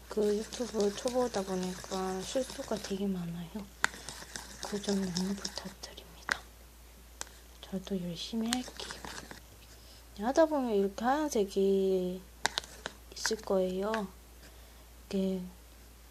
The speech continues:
떠다니는데, 잠시만요. 네, 햇빛 때문에 잘 안 보일 수 있어요. 그 점 양해 부탁드리고요.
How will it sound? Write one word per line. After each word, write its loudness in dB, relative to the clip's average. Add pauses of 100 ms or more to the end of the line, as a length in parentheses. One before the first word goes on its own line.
(580)
떠다니는데, 0 (640)
잠시만요. -2 (1120)
네, 0
햇빛 2
때문에 6
잘 -2
안 6
보일 8
수 -4
있어요. 0 (440)
그 -2
점 6
양해 0
부탁드리고요. -4